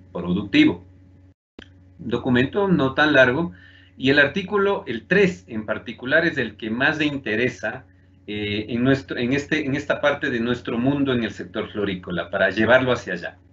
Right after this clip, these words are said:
No voy a leer todo el documento, m-, me voy a ir más o menos a la mitad del mismo,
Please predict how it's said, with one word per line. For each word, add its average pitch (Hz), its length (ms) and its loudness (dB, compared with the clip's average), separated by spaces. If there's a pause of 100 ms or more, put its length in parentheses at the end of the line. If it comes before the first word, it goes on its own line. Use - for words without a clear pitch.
(460)
No 151 200 6
voy 180 200 8
a 151 60 6
leer 156 240 2
todo 160 140 0
el 151 120 -4
documento, 185 720 -4 (540)
m-, 120 280 -6
me 113 140 -4
voy 135 180 2
a - 20 2
ir 143 120 2
más 139 260 2
o 139 80 -2
menos 127 420 -2
a 110 100 2
la 110 160 4
mitad 107 340 0
del 113 160 -2
mismo, 92 300 -10